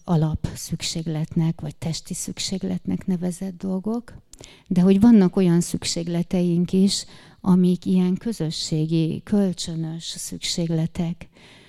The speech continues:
hogy fontos az, hogy kapcsolatok legyenek, fontos az, hogy információcsere legyen, hogy fontos, hogy szeretet legyen, hogy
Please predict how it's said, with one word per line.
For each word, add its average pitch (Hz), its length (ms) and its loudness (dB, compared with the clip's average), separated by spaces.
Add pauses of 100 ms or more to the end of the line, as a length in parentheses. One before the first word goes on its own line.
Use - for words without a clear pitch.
(180)
hogy 170 460 2 (240)
fontos 175 800 0
az, 170 320 -2
hogy 156 480 -2
kapcsolatok 156 920 -6
legyenek, 160 720 -2 (420)
fontos 170 960 0 (120)
az, 160 320 2
hogy 165 300 0
információcsere 156 1500 -2
legyen, 156 580 -4 (520)
hogy - 200 -10
fontos, 170 520 -4
hogy 151 160 -2
szeretet 156 800 -2
legyen, 151 640 -4 (1040)
hogy 160 640 -2